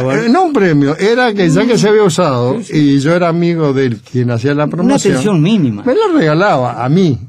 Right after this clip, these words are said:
Speaker 2: pero como trascendía eso, que una, dentro de la, de, del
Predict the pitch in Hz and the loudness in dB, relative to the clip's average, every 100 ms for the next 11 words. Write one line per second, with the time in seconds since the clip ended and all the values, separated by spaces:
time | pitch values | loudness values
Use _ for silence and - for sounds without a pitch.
0 | - - 143 156 226 233 147 147 143 127 | -18 -8 -2 0 0 0 -2 -2 -2 -4
1 | 135 131 131 180 262 147 131 131 120 120 | -4 -2 0 2 2 2 0 -2 -2 -4
2 | 113 127 156 175 156 - - 135 170 202 | -2 0 0 0 -2 -6 -6 0 0 2
3 | 190 165 156 139 127 123 131 123 123 117 | 0 2 0 0 -2 -4 -6 -6 -4 -2
4 | 123 113 113 107 110 | -4 -4 -6 -10 -10